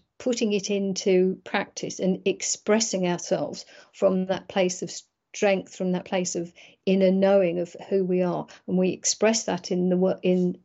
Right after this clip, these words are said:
this world, in this reality. That, and, and when you've got that strengthening, and it's, as I say, it's not a, you know, it's not a, a, "Oh, you know, got that ticket off, you know, that's that done." It's not. It's an ongoing process of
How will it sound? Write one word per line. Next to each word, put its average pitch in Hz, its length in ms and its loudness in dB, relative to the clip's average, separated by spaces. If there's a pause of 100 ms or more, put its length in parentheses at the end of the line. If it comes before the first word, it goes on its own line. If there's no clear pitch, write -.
(440)
this 175 200 -6
world, 175 280 2
in 180 140 2
this 175 260 -2
reality. 185 760 0 (580)
That, 220 500 -2 (200)
and, 180 260 -4
and 185 360 -2
when 190 200 0
you've 190 160 -6
got 190 320 2
that - 540 -4 (520)
strengthening, 190 880 -2
and 175 80 -2
it's, - 160 -4
as 190 160 -2
I 185 40 -2
say, 175 220 0
it's - 180 -4
not 196 220 0
a, 180 180 0 (440)
you 185 120 -6
know, - 100 -6
it's - 200 -10
not 180 200 -2
a, 180 320 2
a, 175 220 -2 (140)
"Oh, 185 260 2 (180)
you 175 120 -4
know, - 140 -6 (160)
got - 200 2
that 180 180 -2
ticket 185 320 -8
off, 175 280 -6
you 185 120 -4
know, 165 120 -4
that's - 520 -10 (100)
that 190 240 -2
done." 170 300 2
It's - 160 -8
not. 196 240 -2
It's 180 200 -8
an 175 180 -6 (120)
ongoing 196 600 2
process 180 540 -6
of 180 160 -4